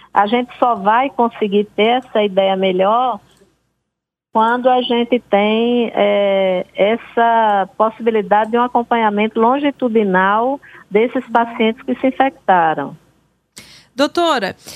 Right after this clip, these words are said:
Speaker 2: é, nos últimos dias, né, foi muito falado sobre a hidroxicloroquina, né? E ela, inclusive, sumiu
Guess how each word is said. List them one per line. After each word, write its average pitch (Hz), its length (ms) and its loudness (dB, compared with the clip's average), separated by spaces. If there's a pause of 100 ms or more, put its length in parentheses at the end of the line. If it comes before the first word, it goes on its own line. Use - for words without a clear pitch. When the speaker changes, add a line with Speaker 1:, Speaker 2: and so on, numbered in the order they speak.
(180)
Speaker 2:
é, 226 400 0
nos 285 220 -2
últimos 302 400 -4
dias, 240 480 -2
né, 269 260 -2 (240)
foi 262 220 0
muito 330 280 -6
falado 247 600 0
sobre 254 440 -2
a 247 80 0
hidroxicloroquina, 254 1500 -2 (300)
né? 254 320 0
E 277 160 0
ela, 311 160 0
inclusive, 311 500 -2
sumiu 392 640 -2